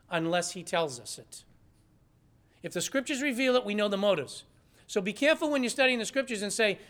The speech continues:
"The real reason they did this was." Well, we don't know that, really. That's, that's a summation and maybe an intelligent guess.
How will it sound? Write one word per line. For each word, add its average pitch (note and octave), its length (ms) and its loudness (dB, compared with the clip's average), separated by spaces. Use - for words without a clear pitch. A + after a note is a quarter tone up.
"The F#3+ 120 2
real C#4+ 340 2
reason B3 500 0
they G#3 180 2
did F#3 300 -2
this F#3+ 240 -2
was." F#3+ 640 0
Well, G#3 220 2
we C4 100 -2
don't C#4+ 180 0
know C4+ 160 4
that, E3 400 0
really. F3+ 320 0
That's, G3 320 -4
that's G#3 240 -2
a F#3+ 40 -10
summation G#3 580 -4
and A#3 220 -6
maybe A#3 240 -4
an G#3+ 160 -6
intelligent G3 560 -4
guess. G#3 440 -2